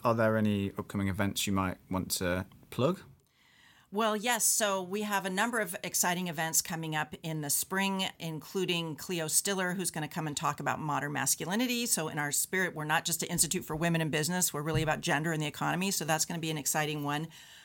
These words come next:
Speaker 2: We have Stephanie Kelton coming in June. She's the author of the book that's kind of spawned all of the ideas of modern monetary theory that's really influencing politics in the United States. And then this fall,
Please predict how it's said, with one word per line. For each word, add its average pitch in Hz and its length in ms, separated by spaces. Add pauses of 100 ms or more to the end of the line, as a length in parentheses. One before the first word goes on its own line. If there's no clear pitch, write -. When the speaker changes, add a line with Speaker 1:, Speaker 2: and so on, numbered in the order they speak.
(140)
Speaker 2:
We 175 200
have 175 220
Stephanie 170 420
Kelton 170 440
coming 165 280
in 156 120
June. 165 360
She's 165 360
the 151 140
author 156 340
of 160 80
the 160 80
book 156 240
that's 147 200
kind - 280
of 139 100
spawned 160 460
all 156 260
of 151 180
the 151 140
ideas 156 300
of 156 80
modern 147 340
monetary 180 560
theory 226 480 (340)
that's 151 220
really 170 220
influencing 156 500
politics 151 480
in 156 80
the 151 60
United 147 340
States. 185 400
And 170 160
then 165 160
this 160 160
fall, 180 500